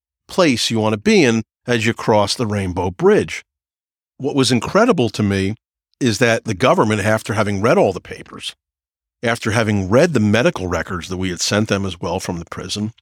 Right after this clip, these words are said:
they refused to acknowledge the truth about Andrew's condition, and they were fighting like crazy to keep him in the nursing home. In their papers, they responded. They wrote that Andrew was simply forgetful at times,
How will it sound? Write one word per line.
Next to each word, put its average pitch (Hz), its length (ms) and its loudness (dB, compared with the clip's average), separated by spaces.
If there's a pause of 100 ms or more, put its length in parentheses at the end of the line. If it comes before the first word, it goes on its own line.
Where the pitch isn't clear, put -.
(580)
they 147 140 4
refused 160 560 2
to 147 100 4
acknowledge 120 560 2
the 101 100 -8
truth 131 340 -2
about 101 360 -2 (420)
Andrew's 113 380 2
condition, 131 480 2
and 135 60 0
they 147 100 4
were 135 100 -2
fighting 196 400 -2
like 175 200 2
crazy 208 640 2
to 143 80 0
keep 175 300 -8
him 175 180 2 (540)
in 151 180 4
the 175 60 4
nursing 208 460 4
home. 82 280 -4 (460)
In 151 160 2
their 165 160 4
papers, 160 460 0
they 131 120 4
responded. 120 640 -2
They 113 80 0
wrote 120 240 2
that 110 100 -2
Andrew 139 320 2
was 113 120 2
simply 156 460 0 (200)
forgetful 143 760 0
at - 80 -10
times, 110 580 0